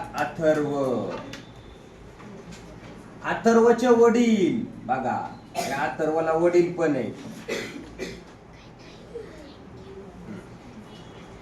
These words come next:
आता अथर्वचे वडील माझ्या, आता इथं एक कुणीच नाहीये म्हणजे आपण एक्स गृहीत धरू, म्हणजे याला काय म्हणता येईल? माझ्या, म्हणजे हा म्हणतोय त्याला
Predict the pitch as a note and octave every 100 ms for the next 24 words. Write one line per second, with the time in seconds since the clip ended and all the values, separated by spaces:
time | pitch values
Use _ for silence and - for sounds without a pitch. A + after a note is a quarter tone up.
0 | - - D#3 G3+ G3 - D#3+ F#3 G3+ G3+
1 | G#3+ G#3+ A3 G3+ E3 D#3+ F#3 F3 - B2+
2 | E3 G3 G#3 F3+ F#3 - - - - -
3 | - - E3 E3+ F3 G3+ G#3 - - A3
4 | A3+ A3+ A3+ A3+ A3 A3+ A3 A3 A3 A3
5 | A3+ - G3 G3+ G3 F3+ F3 E3+ C#3+ C3
6 | G2 F2+ - - - C3+ D3+ D#3 D#3+ F#3
7 | F#3+ F#3 F#3 F#3 F#3 F#3+ G3 A3+ - -
8 | - C3+ D#3 D3 C3+ D#3 D3+ D3+ E3+ F#3+
9 | F3+ E3+ F3+ D#3 C3+ A2+ G#2+